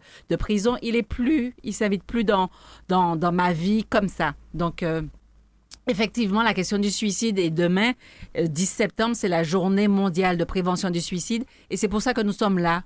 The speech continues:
aussi aujourd'hui, pour rappeler que, euh, on peut, ce sont des morts évitables, d'accord ? Ce sont des morts évitables.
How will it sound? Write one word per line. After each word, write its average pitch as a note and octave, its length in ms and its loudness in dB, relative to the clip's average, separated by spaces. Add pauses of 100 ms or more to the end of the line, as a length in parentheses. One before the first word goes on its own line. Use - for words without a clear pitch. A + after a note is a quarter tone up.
(120)
aussi G3 340 0
aujourd'hui, F3+ 460 -2 (260)
pour G3+ 160 -2
rappeler G#3+ 540 0
que, G3+ 240 0 (480)
euh, F3 240 4
on A3 160 2
peut, C4 320 2
ce B3 120 2
sont C4 140 2
des A#3 160 4
morts A#3 300 0
évitables, F#3+ 640 0 (220)
d'accord ? A3 500 -2
Ce G#3+ 100 -6
sont G3+ 160 -2
des G3 140 2
morts F#3 240 2
évitables. G3 580 0